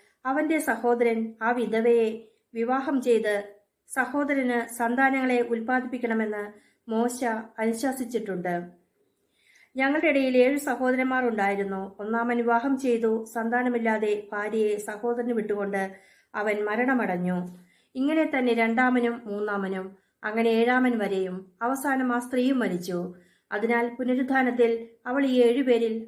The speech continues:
ആരുടെ ഭാര്യയായിരിക്കും? അവർക്കെല്ലാം അവൾ ഭാര്യയായിരുന്നിട്ടുണ്ടല്ലോ." യേശു മറുപടി പറഞ്ഞു, "വിശുദ്ധ ലിഖിതങ്ങളോ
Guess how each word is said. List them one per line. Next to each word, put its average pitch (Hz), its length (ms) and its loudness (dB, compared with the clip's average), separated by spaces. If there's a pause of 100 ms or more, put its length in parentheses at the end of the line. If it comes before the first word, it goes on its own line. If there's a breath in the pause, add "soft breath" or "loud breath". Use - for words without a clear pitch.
(120)
ആരുടെ 247 480 2
ഭാര്യയായിരിക്കും? 196 1000 -2 (340 soft breath)
അവർക്കെല്ലാം 262 640 0
അവൾ 226 200 4
ഭാര്യയായിരുന്നിട്ടുണ്ടല്ലോ." 220 1300 -2 (280 loud breath)
യേശു 220 320 0
മറുപടി 233 380 0
പറഞ്ഞു, 180 500 -2 (240)
"വിശുദ്ധ 262 320 -2
ലിഖിതങ്ങളോ 240 880 0